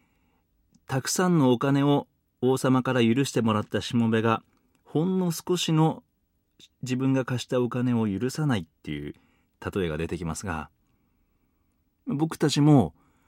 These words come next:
多くの罪を神様に許していただいています。自分の過去の罪、現在の罪、未来の罪、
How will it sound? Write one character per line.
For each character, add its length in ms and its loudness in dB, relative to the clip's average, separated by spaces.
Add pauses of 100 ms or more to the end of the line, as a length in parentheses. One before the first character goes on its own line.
(340)
多 320 6
く 160 0
の 160 4
罪 320 4
を 220 4 (1400)
神 260 4
様 460 -6 (240)
に 220 4
許 100 0
し 60 -6
て 100 -8
い 40 -6
た 80 -8
だ 100 -10
い 40 -14
て 60 -12
い 40 -8
ま 80 -10
す。 160 -14 (400)
自 120 -6
分 160 2
の 100 0
過 160 -2
去 120 0
の 100 2
罪、 440 2
現 260 4
在 160 0
の 100 2
罪、 260 2
未 220 6
来 160 4
の 80 4
罪、 300 -2